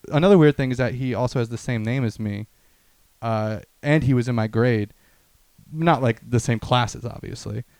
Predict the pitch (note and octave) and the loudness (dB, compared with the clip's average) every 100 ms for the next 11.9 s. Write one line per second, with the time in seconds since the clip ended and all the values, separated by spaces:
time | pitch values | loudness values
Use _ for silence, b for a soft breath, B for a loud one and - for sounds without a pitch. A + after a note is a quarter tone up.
0 | _ _ _ A2 A2+ A#2 D3 D3+ D3+ C#3 | _ _ _ -2 0 4 4 6 6 6
1 | F3 F3+ D#3+ - C#3+ C#3+ D#3+ D#3+ F#3 C#3 | 4 4 2 0 -2 0 -2 0 0 0
2 | A#2 A#2+ A2+ B2+ A#2 B2+ A#2+ C#3+ C#3+ C#3+ | 0 -2 -2 -4 -4 -4 -4 -4 -4 -4
3 | - D3+ A#2+ A2+ - B2+ A2+ A#2+ - C#3+ | -4 -4 -4 -6 -4 -4 -2 -2 -2 -2
4 | C#3+ E3 D#3 D#3+ D#3+ - E3+ E3+ E3+ - | -2 -2 0 0 -2 -4 -4 -2 -2 0
5 | A#2 A#2 A2 B2+ A#2+ - B2 G#2+ A2 - | 0 0 -4 -4 -4 -4 -2 -2 -2 0
6 | D3+ D3 F3 - - b b b b _ | 2 4 2 0 -8 b b b b _
7 | - B2+ D3 E3 E3 B2+ D3+ D#3 C#3+ - | 0 2 4 4 4 4 2 0 -2 0
8 | D3 C#3+ - C3 C3+ B2 A2 A2 G#2+ A2 | 0 0 -2 0 2 2 2 0 0 0
9 | - B2 A#2 A2 A#2+ A#2 G#2+ A2 b b | 2 2 4 2 2 2 0 -4 b b
10 | b - B2 C3 C3 - D3 C#3+ C3+ - | b -2 4 6 4 2 6 6 4 2
11 | D#3+ D3+ B2+ - C3 D3 - D#3+ - | 2 2 -2 -6 -4 -2 2 2 0